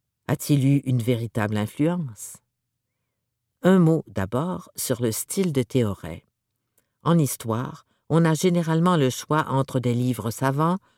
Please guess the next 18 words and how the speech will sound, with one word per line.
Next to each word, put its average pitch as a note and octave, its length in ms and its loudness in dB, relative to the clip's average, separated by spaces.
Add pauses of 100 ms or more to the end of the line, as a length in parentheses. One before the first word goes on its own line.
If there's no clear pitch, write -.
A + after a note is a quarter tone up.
(180)
trop D3+ 220 4
détaillés C3+ 720 2
et B2+ 40 0
trop - 300 0
exigeants A2+ 680 -2
pour A#2+ 180 -6
le A#2 120 0
grand G#2+ 220 -4
public, - 640 -12 (460)
et G3+ 120 6
des F#3 140 6
livres D#3+ 320 2
populaires, A#2+ 800 -2 (340)
plaisants E3 400 2
à A#2 120 -4
lire F3+ 380 -4
mais D3 320 -4
superficiels. A#2+ 1040 -6